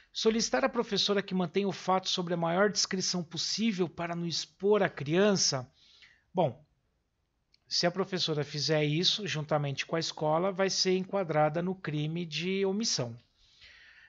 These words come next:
Deixar que a mãe faça a denúncia no momento que achar mais adequado? Não,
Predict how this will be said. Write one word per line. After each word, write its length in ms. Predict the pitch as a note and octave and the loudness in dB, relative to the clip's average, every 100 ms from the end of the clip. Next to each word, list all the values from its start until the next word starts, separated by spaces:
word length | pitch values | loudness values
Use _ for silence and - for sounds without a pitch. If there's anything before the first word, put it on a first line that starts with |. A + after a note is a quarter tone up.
| _ | _
Deixar 460 | D#3 F3+ - G#3+ A3 | 0 2 6 6 4
que 100 | G#3+ | 2
a 60 | F3+ | 2
mãe 240 | F3+ A#3+ | 2 2
faça 480 | - F#3 F#3 - F3 | 0 2 2 2 -2
a 60 | |
denúncia 640 | D3+ D#3 D3 G3 G3+ - D3 | -2 -2 0 0 -2 -2 -2
no 100 | D3+ | -2
momento 440 | D3+ D#3 F#3+ F#3+ | -2 -2 -2 -4
que 80 | E3 | -2
achar 340 | D3 D#3 C#3+ | 0 2 2
mais 240 | D3 F3 D#3 | 2 2 2
adequado? 640 | C3+ C3 - F#3 C#3+ C3 | -2 -2 2 4 4 2
Não, 340 | D#3 F#3+ A#2+ | 0 0 -2